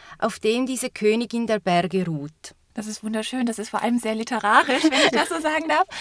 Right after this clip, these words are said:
Speaker 2: Also ausgehend von den Beispielen, die du jetzt gebracht hattest, frage ich mich schon, ob man vielleicht sagen kann, dass die Tourenberichte sich auch deshalb so stark ändern, weil ihre Autoren sich zu unterschiedlichen Zeiten an unterschiedlichen Textsorten orientieren.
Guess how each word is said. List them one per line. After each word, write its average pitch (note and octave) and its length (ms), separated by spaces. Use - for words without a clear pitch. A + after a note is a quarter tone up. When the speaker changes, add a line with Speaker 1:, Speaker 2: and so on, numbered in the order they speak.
Speaker 2:
Also B3+ 160
ausgehend E4 400
von C#4+ 120
den C#4 100
Beispielen, C4+ 400
die B3 60
du B3 80
jetzt A#3+ 180
gebracht B3+ 400
hattest, - 260
frage A3 220
ich - 100
mich A#3 200
schon, C4 260
ob - 200
man A3 420
vielleicht G#3+ 260
sagen G#3+ 240
kann, A3 180
dass G#3+ 140
die - 140
Tourenberichte A3+ 720
sich - 280
auch G3 200
deshalb C#4 340
so B3 140
stark A3+ 380
ändern, A3 320
weil G3+ 180
ihre G3 200
Autoren A3 440
sich A3+ 220
zu - 100
unterschiedlichen G3+ 560
Zeiten G#3 400
an F#3+ 180
unterschiedlichen G3+ 600
Textsorten F#3+ 580
orientieren. F3+ 640